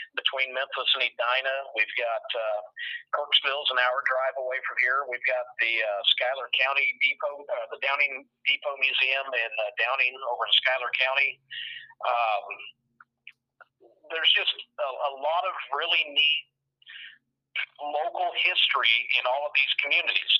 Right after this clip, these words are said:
Clark County, you know, the, the home of the Battle of Athens historical site. Um,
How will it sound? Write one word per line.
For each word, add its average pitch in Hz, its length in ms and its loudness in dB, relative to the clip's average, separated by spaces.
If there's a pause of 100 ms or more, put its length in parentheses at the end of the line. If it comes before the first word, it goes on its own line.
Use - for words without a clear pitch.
Clark 143 280 -4
County, 156 400 2
you 135 80 -2
know, 131 400 -6 (160)
the, 120 160 -2 (240)
the 127 120 -2
home 143 360 -4
of 131 340 0 (100)
the - 120 -6
Battle 131 240 0
of 139 80 -8
Athens 143 400 2
historical 151 640 2
site. 151 400 0 (720)
Um, 107 480 0